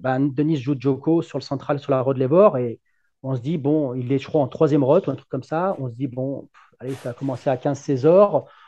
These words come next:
on, on fait le match, on rentre, on fait nos affaires et on file à l'aéroport. Et en se disant, en toute honnêteté, euh, pff, Djoko Istomin, euh,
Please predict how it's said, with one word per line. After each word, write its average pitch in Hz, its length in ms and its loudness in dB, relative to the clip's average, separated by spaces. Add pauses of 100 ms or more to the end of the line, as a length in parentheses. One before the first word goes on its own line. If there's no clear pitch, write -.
(240)
on, 135 400 -2
on 135 60 -6
fait 151 120 2
le 139 60 4
match, 185 340 4
on 135 160 0
rentre, 160 440 2
on 143 40 -2
fait - 120 -2
nos 139 160 2
affaires 175 360 2
et 135 60 0
on 127 60 -2
file 175 180 -4
à 160 40 4
l'aéroport. 127 460 -2 (1300)
Et 160 80 6
en 151 120 8
se 104 60 -2
disant, 190 500 6 (420)
en 127 120 -6
toute 156 240 -4
honnêteté, 151 480 2
euh, 143 140 4
pff, - 240 -10 (240)
Djoko 147 320 -2
Istomin, 156 480 0
euh, 120 260 -6